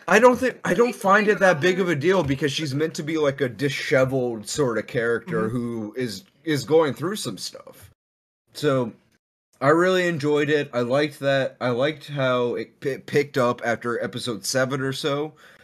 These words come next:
Speaker 1: And I've been reading the manga a bit, and I really, really hope that it gets an additional season. And I think it will because it's been selling really well.
Speaker 3: Yeah.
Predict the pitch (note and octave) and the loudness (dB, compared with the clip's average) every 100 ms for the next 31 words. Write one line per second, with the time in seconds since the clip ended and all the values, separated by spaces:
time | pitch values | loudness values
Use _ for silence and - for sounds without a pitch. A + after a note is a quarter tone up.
0 | - - C#3+ C#3 C3 B2+ - - D#3 G3 | -10 -2 0 0 -2 -6 -8 -4 -2 0
1 | G3+ G#3+ G#3+ G3 G3 G#3+ A3 G#3+ A3 A3 | 0 0 0 2 2 2 0 2 0 0
2 | D3+ D3 B2+ A#2 D#3+ F#3 F#3 F3 - F#2+ | 0 0 0 0 0 2 2 0 -4 -8
3 | B2 E3 D#3+ C#3 C3+ B2+ - B2 A#2 A2 | -4 -2 -2 -2 -2 -4 -4 -2 -2 -4
4 | A#2+ G2 A#2 A#2 - - - C3 A#2 G2+ | -6 -2 0 -2 -4 -12 -10 -8 -6 -2
5 | A#2+ - A2+ G#2+ A2 G2+ F#2 G#2+ B2+ B2+ | -2 -4 -8 -8 -8 -8 -8 -10 -6 -4
6 | F#3 F#3+ F#3+ D3 D3 A#2 A2 G#2+ A#2+ G#2 | -4 -6 -4 -2 0 0 -4 -4 -4 -4
7 | - - C3 - C#3 C3+ C#3+ B2+ A#2+ F2+ | -12 -12 -10 -8 -8 -4 -4 -4 -6 -8
8 | G#2+ A#2 G#2 F#2 F#2 C#2+ - | -6 -6 -6 -6 -8 -10 -14